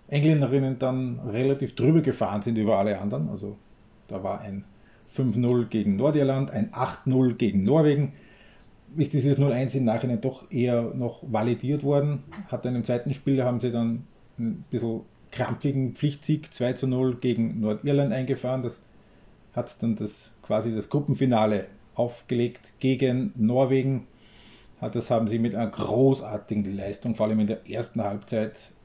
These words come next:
haben sie Norwegen sowas von hinten reingedrängt und so genervt und so sturmreif, also sturmreif geschossen waren sie schon durch das null acht gegen England davor.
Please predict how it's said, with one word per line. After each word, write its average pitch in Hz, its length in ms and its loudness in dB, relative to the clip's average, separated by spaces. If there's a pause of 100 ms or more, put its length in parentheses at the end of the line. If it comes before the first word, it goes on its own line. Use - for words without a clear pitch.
(180)
haben 113 240 -8
sie 113 340 -4 (140)
Norwegen 113 420 -2
sowas 151 460 -2
von - 160 -6
hinten 127 300 -2
reingedrängt 113 920 -4
und 117 220 -6 (520)
so - 480 0
genervt 131 800 0
und 123 200 -6
so 139 580 0 (540)
sturmreif, 123 800 4
also 110 220 -2
sturmreif 127 600 0
geschossen 113 440 -6
waren 104 220 -4
sie 123 100 -6
schon 113 200 -2
durch 107 180 -6
das 110 160 -6
null 107 160 0
acht 104 220 -4
gegen 104 180 -6
England 113 360 -6
davor. 120 280 -6